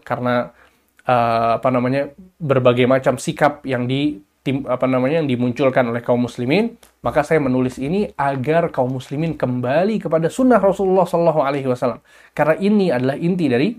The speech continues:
ajaran Nabi Muhammad Sallallahu Alaihi Wasallam. Itu yang pertama. Kemudian sebab yang kedua adalah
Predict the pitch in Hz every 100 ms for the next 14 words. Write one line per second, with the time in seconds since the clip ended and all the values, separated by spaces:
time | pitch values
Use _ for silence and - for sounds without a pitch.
0 | - - - 156 240 285 160 147 135 147
1 | 143 135 131 135 131 127 123 120 113 117
2 | 113 78 - _ _ _ _ _ _ -
3 | - 170 139 123 120 113 147 175 226 233
4 | - - - - _ - 202 214 165 143
5 | 123 117 127 - - _ _ _ _ _
6 | _ 147 143 135 170 -